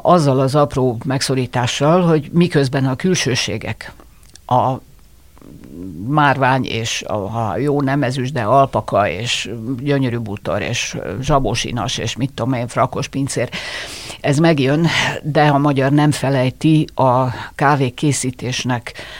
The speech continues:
a törököktől megtanult technikáját, amit olasz vándorkávésok hoznak aztán vissza, de ők is ezt a déli típusú, jó kis erős, ütős kis, alak kis fekete kávé, e, ezt, e, honosítják meg,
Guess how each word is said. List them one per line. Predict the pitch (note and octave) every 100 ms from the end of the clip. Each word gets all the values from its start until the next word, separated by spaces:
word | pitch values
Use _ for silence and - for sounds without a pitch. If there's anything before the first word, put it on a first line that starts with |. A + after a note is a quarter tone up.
| - -
a | B2
törököktől | - C3+ B2+ C3+ A#2+ - B2+ A#2+ - - - -
megtanult | B2 B2 C3 B2 A2
technikáját, | - A2 C3 - C#3+ D3+ F3 G3+ - -
amit | - D3 D3 - - - - - - -
olasz | G#4+ D#3+ C3+ -
vándorkávésok | C#3+ C#3+ B2+ A2 B2+ A#2 A2+ A#2 A2 F#2+ - - - -
hoznak | - C#3 B2+ A2+
aztán | B2 - A#2+ A#2+
vissza, | A#2+ - - A#2+ B2
de | A#2+ -
ők | D#3+ D#3 C#3
is | B2+
ezt | C3+ -
a | B2
déli | C3+ B2 A#2
típusú, | - A#2+ - B2 - B2
jó | C3
kis | A#2 - G#2+
erős, | - G#2+ G#2 - -
ütős | - A#2+ A2 -
kis, | B2+ - - -
alak | B2+ - -
kis | G#2+ -
fekete | - - A2
kávé, | - C3 D3 F#3 G3 - - - - - -
e, | B2+ B2+ C3 -
ezt, | - B2 - -
e, | - A#2+ B2+ A2 C3 -
honosítják | C3+ C#3+ B2+ B2 - B2 B2+
meg, | D#3+ G3+ G#3